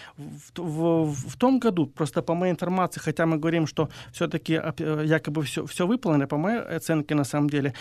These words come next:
эта программа была профинансирована лишь на шестьдесят процентов из того, что мы действительно якобы воюем. Да, то есть, исходя из этого, э, многие проекты оказались недофинансированы в формате чётко прописанных сроков поставок. Поэтому есть, э, примеры, когда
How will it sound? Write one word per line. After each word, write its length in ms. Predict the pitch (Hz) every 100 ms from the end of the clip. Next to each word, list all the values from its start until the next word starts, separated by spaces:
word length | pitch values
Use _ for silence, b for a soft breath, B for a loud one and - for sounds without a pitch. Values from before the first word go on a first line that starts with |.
| B B -
эта 240 | 196 - 175
программа 680 | - 170 185 262 254 135
была 280 | - 165 170
профинансирована 920 | 160 156 - 170 156 233 233 185 151 139
лишь 400 | 143 185 214 -
на 160 | 147
шестьдесят 840 | 156 151 135 143 - 175 175 - -
процентов 600 | 156 147 160 123 120 113
из 140 | 147
того, 220 | - 156 226
что 140 | 165
мы 100 | 151
действительно 400 | 135 185 - 185 B B
якобы 360 | 160 160 160 160
воюем. 540 | 151 156 156 120 - 120
Да, 100 | 180
то 100 | 147
есть, 140 | 120
исходя 280 | 139 - 180
из 60 | 220
этого, 300 | 233 185 170 B B B
э, 100 | 160
многие 720 | 151 - 185 175 185 208 185
проекты 440 | 175 175 247 - 147
оказались 500 | - 147 185 160 -
недофинансированы 1000 | 170 156 160 147 143 220 247 226 165 135
в 80 | 120
формате 540 | - 143 156 202 185
чётко 300 | - 180 180
прописанных 640 | - 165 175 - 170 160 - B B
сроков 400 | - 180 175 151
поставок. 460 | 160 - 131 127 -
Поэтому 300 | 151 135 165
есть, 160 | 208
э, 80 | 156
примеры, 460 | 147 147 156 208 208
когда 300 | 156 151